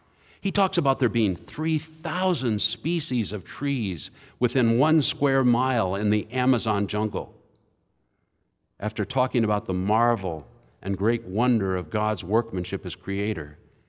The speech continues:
Chan writes these words, "This is why we are called to worship him.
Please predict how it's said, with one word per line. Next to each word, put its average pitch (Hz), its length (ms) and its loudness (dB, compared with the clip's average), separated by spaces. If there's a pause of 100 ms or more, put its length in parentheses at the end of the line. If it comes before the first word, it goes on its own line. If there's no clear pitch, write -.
(560)
Chan 110 460 -2
writes 98 340 -2
these 104 240 -6
words, 85 580 -6 (1200)
"This 151 200 0
is 107 140 -4
why 90 320 0
we 95 160 -2
are 90 100 -2
called 120 480 -2
to 113 80 -6
worship 113 480 -4
him. 69 300 -14